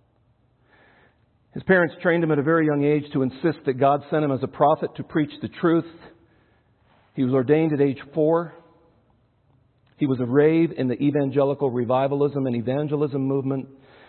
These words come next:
The only problem is he was a complete charade. He crafted his hand motions.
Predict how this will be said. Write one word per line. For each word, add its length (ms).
The 80
only 220
problem 520
is 160
he 100
was 160
a 60
complete 680
charade. 540
He 80
crafted 420
his 100
hand 280
motions. 420